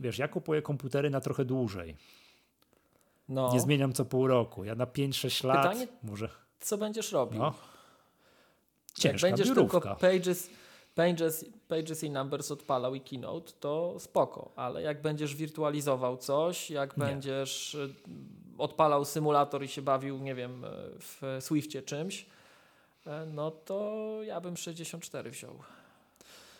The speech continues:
Speaker 1: E, nie, ale jakbym na przykład dorobił się, wiesz, ty, wiesz, bo to ja tłumaczyłem
Speaker 2: Plus
Speaker 1: to sto razy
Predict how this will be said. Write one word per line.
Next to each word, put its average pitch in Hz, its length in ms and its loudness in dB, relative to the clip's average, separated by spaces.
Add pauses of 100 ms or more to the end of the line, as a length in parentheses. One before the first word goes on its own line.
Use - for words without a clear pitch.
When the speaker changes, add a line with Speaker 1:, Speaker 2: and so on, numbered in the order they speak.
(340)
Speaker 1:
E, 120 300 6 (520)
nie, 131 380 4
ale 170 160 4
jakbym 160 180 0
na 170 80 -2
przykład 151 200 0
dorobił 151 320 0
się, 147 140 0
wiesz, 117 500 -4
ty, 135 140 -10 (320)
wiesz, 147 160 -6
bo 151 80 2 (360)
to 196 100 -4
ja - 140 -6
tłumaczyłem 214 520 4
Speaker 2:
Plus 202 100 12
Speaker 1:
to - 60 2
sto 214 140 6
razy 175 60 8